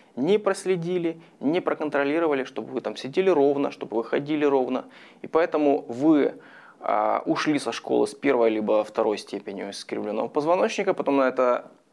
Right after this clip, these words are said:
забили и ничего не сделали. И получается так, что если у вас в пятнадцать лет, а, вторая степень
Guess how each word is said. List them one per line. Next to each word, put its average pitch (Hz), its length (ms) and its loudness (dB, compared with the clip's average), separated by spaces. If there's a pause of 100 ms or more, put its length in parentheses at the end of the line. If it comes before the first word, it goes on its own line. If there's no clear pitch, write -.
(460)
забили 180 560 0 (320)
и 165 100 -2
ничего 143 260 0
не 135 120 2
сделали. 127 520 2 (380)
И - 80 -4
получается 185 600 2
так, 165 220 0
что - 280 0
если 139 320 0
у 131 100 0
вас 135 500 0
в - 40 -20
пятнадцать 135 520 -2
лет, 110 320 0 (440)
а, 107 260 2
вторая 196 380 0
степень 190 480 -2